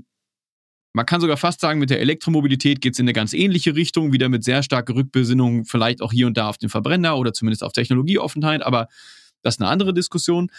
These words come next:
Aber was so das Thema Geschäftsmodell angeht, bleibt der Schuster dann ja doch schon irgendwie sehr bei den, bei den Leisten, ja. Und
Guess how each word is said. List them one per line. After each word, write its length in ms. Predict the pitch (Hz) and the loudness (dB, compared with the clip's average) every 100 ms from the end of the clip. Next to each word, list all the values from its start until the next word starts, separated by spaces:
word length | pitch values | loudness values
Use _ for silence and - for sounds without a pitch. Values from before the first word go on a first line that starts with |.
| - - | -20 -8
Aber 240 | - 131 131 | -2 0 0
was 140 | 135 | -2
so 60 | 127 | -2
das 120 | 113 | -2
Thema 240 | 139 135 | 0 0
Geschäftsmodell 640 | 113 - 180 - 165 147 139 | 0 -2 -4 -2 0 0 0
angeht, 460 | 135 147 143 139 - - - _ _ _ _ _ _ _ _ - - - _ _ _ _ _ - | -2 2 0 0 -8 -20 -20 _ _ _ _ _ _ _ _ -18 -16 -20 _ _ _ _ _ -2
bleibt 240 | 127 147 | -2 0
der 120 | 147 | 0
Schuster 340 | 135 170 139 139 | 2 0 2 0
dann 100 | 135 | 2
ja 100 | 131 | 2
doch 160 | 135 | 0
schon 220 | - 143 143 | 0 0 2
irgendwie 260 | 139 135 | 2 4
sehr 200 | 123 127 | 2 2
bei 80 | 120 | 0
den, 200 | 113 110 - | 0 -2 -2
bei 140 | 117 | 0
den 80 | 110 | 0
Leisten, 400 | 101 98 - - | 0 -2 -4 -4
ja. 220 | 113 151 - - - _ _ _ - | -2 -2 -6 -20 -20 _ _ _ -2
Und 400 | 123 123 123 | 0 2 0